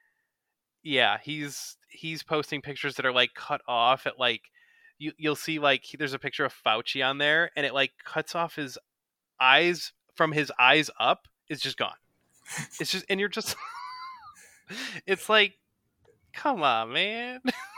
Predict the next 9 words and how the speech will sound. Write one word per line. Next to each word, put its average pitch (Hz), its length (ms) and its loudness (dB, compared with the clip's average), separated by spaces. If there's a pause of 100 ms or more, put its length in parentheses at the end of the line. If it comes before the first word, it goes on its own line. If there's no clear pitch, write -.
(960)
So, - 80 -4 (500)
um, 143 300 4
I 151 100 6
did 156 240 0
find 151 240 6
that 135 160 2
funny. 120 520 0 (120)
Um, 120 540 4 (760)
yeah, 113 360 2